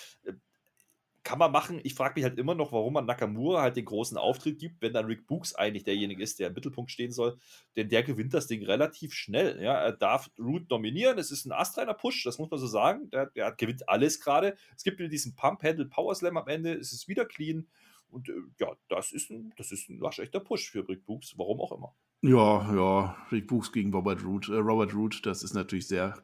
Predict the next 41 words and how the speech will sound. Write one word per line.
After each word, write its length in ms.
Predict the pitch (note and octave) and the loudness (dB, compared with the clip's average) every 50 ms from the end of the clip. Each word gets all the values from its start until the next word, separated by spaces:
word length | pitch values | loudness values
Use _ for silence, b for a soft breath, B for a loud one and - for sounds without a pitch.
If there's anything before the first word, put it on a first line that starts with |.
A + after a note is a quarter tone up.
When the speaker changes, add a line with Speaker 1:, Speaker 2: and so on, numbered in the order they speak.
| _ _ | _ _
Speaker 2:
Kracher 420 | - - A2 G#2 - A2+ G#2 G2 | -4 0 0 0 2 2 0 0
dann 200 | F#2 F#2+ F#2+ F2 | 0 0 -2 -2
an 140 | C#2+ F2+ F#2 | -2 -2 -2
der 100 | E2+ E2+ | -2 -2
Stelle, 300 | - - - F2 F2 F#2+ | -4 -4 -2 -2 -2 -2
zwei 180 | - - G2+ F#2 | -4 -2 -2 -2
Minuten 300 | F#2 F#2+ F#2+ G2+ G#2 G2 | 0 0 -2 -2 -2 -4
oder 100 | F#2 F2+ | -4 -4
was, 160 | F#2 F#2+ F#2+ - | -4 -4 -4 -4
keine 220 | - G2+ F2+ F#2 | -4 -4 -2 -2
Ahnung. 300 | E2+ F2+ F#2+ F#2+ G2 G2 B B B B B B B B B B | -2 -2 -2 -4 -4 -6 B B B B B B B B B B
Ja, 160 | B D3+ C3+ | B 6 8
was 200 | C#3 D#3+ D#3 - D#3 | 8 6 6 8 8
holt 160 | D#3 D#3+ E3 | 10 10 10
er 80 | D#3+ | 10
den 100 | C#3 C#3+ | 10 10
Nakamura 460 | C3+ C3+ C3+ C3+ C3 D3 F#3+ G#3+ G3+ F3 | 8 8 8 8 10 10 12 12 12 12
da 100 | F3+ E3 | 10 10
raus? 240 | C#3+ D#3 E3 D#3 C#3 | 8 6 6 6 4
Ich 120 | C3 A2+ | 4 6
weiß 160 | C3 C3+ E3 | 8 8 8
es 160 | D#3+ D3+ - D#3 | 6 4 2 2
nicht. 180 | D#3 - - | 2 2 4
Er 160 | C3+ D3+ D#3+ | 6 8 8
hat 140 | E3 F3 - | 8 8 8
ein 140 | C3+ C3+ C3 | 6 8 8
Match, 240 | C3 C3 C3 - - | 8 8 6 6 4
kommt 180 | - B2+ A#2 A#2 | 4 6 6 6
raus, 200 | A2+ B2+ D3 - | 6 4 4 4
spielt 200 | - - C#3 C3 | 2 2 2 2
Gitarre 340 | - A#2 - C3 C3 C#3 D3 | 2 2 4 6 6 6 6
und 180 | C#3+ B2+ A2 A#2 | 4 4 4 4
holt 140 | C3 C3 | 4 4
seinen 180 | C3 B2+ A#2 A#2 | 4 4 2 4
anderen 500 | - B2 A#2+ A2 G#2 G#2 G#2 G#2 G#2 - | 4 4 4 4 4 2 2 0 -4 -8
Typen 220 | - - C3 G#2 A2+ | -6 -4 -2 0 0
da 80 | A2 | 0
raus, 500 | G2+ G2+ G2 G2+ G#2 - - - - - - - F#2 | 0 0 0 -2 -2 -4 -6 -10 -12 -14 -16 -12 -8
unseren 220 | G2+ G2+ G#2+ G#2 G2+ | -4 -2 0 0 0
Champion 460 | - A2+ A#2 A#2 A2+ G#2+ G#2 G2+ G2+ | 2 0 2 2 4 4 4 2 2
und 180 | E2+ F#2 F2+ | -2 -4 -10